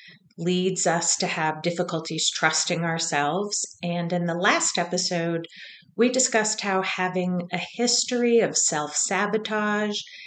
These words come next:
and impulsivity can do the same thing. Today, we're going to explore why it is so scary to sit still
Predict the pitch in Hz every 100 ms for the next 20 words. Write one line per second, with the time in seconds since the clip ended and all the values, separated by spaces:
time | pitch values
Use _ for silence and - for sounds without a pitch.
0 | - - 170 170 165 170 196 220 190 185
1 | 185 - - 247 185 170 - - - 165
2 | 156 156 175 175 170 - 156 147 147 -
3 | 147 - - _ _ - - - _ -
4 | 240 349 370 262 208 180 175 165 170 -
5 | 180 175 170 165 160 165 - - - 180
6 | 196 247 285 294 - 170 160 160 - -
7 | 190 208 262 294 294 - - - - 175
8 | 233 247 170 - - - - - 190 170
9 | - 202 240 - - - - - 208 185
10 | 180 180 185